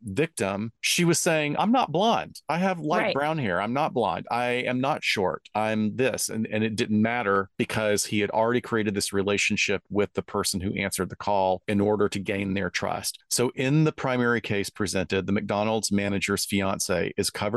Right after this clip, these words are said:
Speaker 1: in to cover for her while the restaurant business continues to, you know, escalate because it's right at rush hour. So again, I,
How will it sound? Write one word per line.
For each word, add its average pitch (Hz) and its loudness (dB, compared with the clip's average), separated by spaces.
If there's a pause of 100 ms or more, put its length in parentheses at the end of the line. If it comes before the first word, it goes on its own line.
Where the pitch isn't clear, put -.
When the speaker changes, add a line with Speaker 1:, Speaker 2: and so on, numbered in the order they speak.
(100)
Speaker 1:
in 101 0
to 107 -4
cover 107 -4
for 101 -4
her 95 -2
while 98 0
the 98 2
restaurant 101 0 (260)
business 101 0
continues 95 0
to, 95 2 (100)
you 107 2
know, 95 0
escalate 98 -2
because 90 -4
it's 95 -2
right 101 0
at 101 -2
rush 98 0
hour. 95 -4
So 113 2 (100)
again, 110 0
I, 107 -2